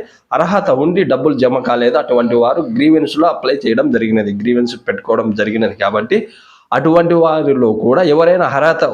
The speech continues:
ఉన్నట్లయితే, నిజంగా అర్హత ఉండి వారికి డబ్బులు జమ కాకుండా ఉన్నట్టయితే, అటువంటి వారికి కూడా జూలై పదిన ఈ డబ్బులు అనేది జమ అవ్వడం కూడా జరుగుతుంది.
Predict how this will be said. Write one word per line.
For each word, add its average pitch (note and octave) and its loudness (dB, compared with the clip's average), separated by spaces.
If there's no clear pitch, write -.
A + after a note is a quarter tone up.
ఉన్నట్లయితే, C3+ 0
నిజంగా D3 0
అర్హత B2+ -2
ఉండి B2 -2
వారికి B2 0
డబ్బులు A#2+ 0
జమ A#2+ 0
కాకుండా G#2+ -2
ఉన్నట్టయితే, G#2+ -2
అటువంటి C3 0
వారికి G#2+ -2
కూడా F3+ -2
జూలై D#3 2
పదిన B2 0
ఈ B2 2
డబ్బులు C#3+ 2
అనేది A#2 0
జమ A#2+ 0
అవ్వడం G#2+ 0
కూడా A3+ 0
జరుగుతుంది. A#2 2